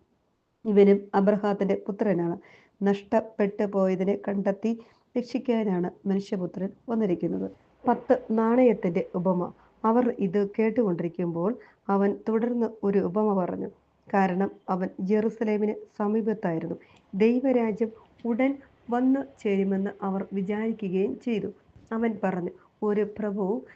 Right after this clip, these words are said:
രാജപദവി സ്വീകരിച്ച് തിരിച്ചു വരാൻ വേണ്ടി ദൂരദേശത്തേക്ക് പോയി. അവൻ ഭൃത്യന്മാരിൽ പത്ത് പേരെ വിളിച്ച്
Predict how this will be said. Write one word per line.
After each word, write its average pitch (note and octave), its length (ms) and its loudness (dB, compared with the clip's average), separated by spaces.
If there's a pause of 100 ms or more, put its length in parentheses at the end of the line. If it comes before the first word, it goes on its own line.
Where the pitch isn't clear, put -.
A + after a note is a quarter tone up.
(220)
രാജപദവി A3+ 600 -2
സ്വീകരിച്ച് G3+ 760 -4 (300)
തിരിച്ചു B3 380 -4
വരാൻ G#3 520 -2 (340)
വേണ്ടി F#3+ 480 2 (100)
ദൂരദേശത്തേക്ക് G3+ 840 -4
പോയി. A3 240 0 (520)
അവൻ G3+ 220 0 (120)
ഭൃത്യന്മാരിൽ G#3 800 -2 (280)
പത്ത് A#3+ 260 -4
പേരെ F#3+ 260 2
വിളിച്ച് F3 320 -2